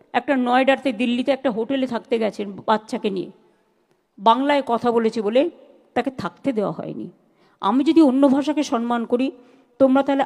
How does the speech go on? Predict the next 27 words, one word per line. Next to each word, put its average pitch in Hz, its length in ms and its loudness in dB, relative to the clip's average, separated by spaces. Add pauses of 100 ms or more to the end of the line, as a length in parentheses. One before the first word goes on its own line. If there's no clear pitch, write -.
আমার 247 280 2
ভাষাকে 254 340 -2
সম্মান 220 400 -2
করবে 208 280 -2
না 208 100 -6
কেন? 208 320 -4 (560)
রবীন্দ্রনাথ 311 540 6
ঠাকুর 311 180 -2
কোন 349 220 6
ভাষায় 349 320 4
কথা 240 180 -6
বলতেন? 160 340 -6 (840)
নজরুল 320 360 12
কোন 370 240 10
ভাষায় 370 300 10
কথা 359 220 8
বলতেন? 294 440 4 (680)
স্বামীজি 339 400 8
কোন 381 240 6
ভাষায় 359 340 10
কথা 330 220 8
বলতেন? 277 400 4 (640)
রামকৃষ্ণ 370 600 8
কোন 403 280 8
ভাষায় 381 320 10
কথা 311 220 8
বলতেন? 220 360 4